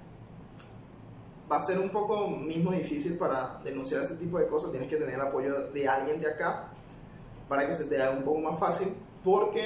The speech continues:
al fin y al cabo siempre le van a querer más a la persona local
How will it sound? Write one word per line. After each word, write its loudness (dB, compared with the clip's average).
al -2
fin 2
y 4
al 2
cabo 6
siempre 2
le 4
van 2
a -4
querer 4
más -2
a 0
la 0
persona -2
local -4